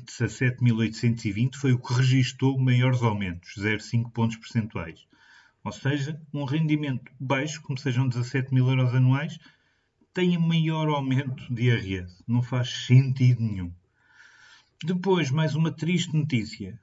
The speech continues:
Remessas de imigrantes a caminho de um novo máximo. Imigrantes portugueses enviaram mais de três vírgula seis mil milhões de euros em remessas para as famílias em Portugal.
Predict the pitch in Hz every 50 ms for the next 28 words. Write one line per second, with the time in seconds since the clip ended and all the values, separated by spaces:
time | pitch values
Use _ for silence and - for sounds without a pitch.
0 | _ - - 123 135 143 151 160 160 131 - 143 131 127 139 147 139 135 120 120
1 | 127 135 147 - - 143 131 - 127 117 127 139 139 123 113 123 127 127 131 139
2 | 139 127 110 113 110 98 90 90 - - 101 87 82 - _ _ _ _ _ _
3 | _ _ _ _ _ _ _ _ _ _ _ 131 127 127 127 127 143 156 151 156
4 | - - - - 107 107 110 110 123 127 - - 131 127 123 107 110 123 123 120
5 | 117 117 113 110 110 101 98 92 87 87 - 98 - _ _ - 120 110 120 131
6 | 127 117 123 123 110 110 110 107 - - 113 117 117 104 107 110 113 117 113 113
7 | 113 117 113 110 98 92 101 113 113 123 123 104 110 113 113 113 107 104 101 104
8 | 107 - - 123 123 - - 120 113 - - 110 110 113 117 117 101 95 113 104
9 | - - - 101 92 80 76 76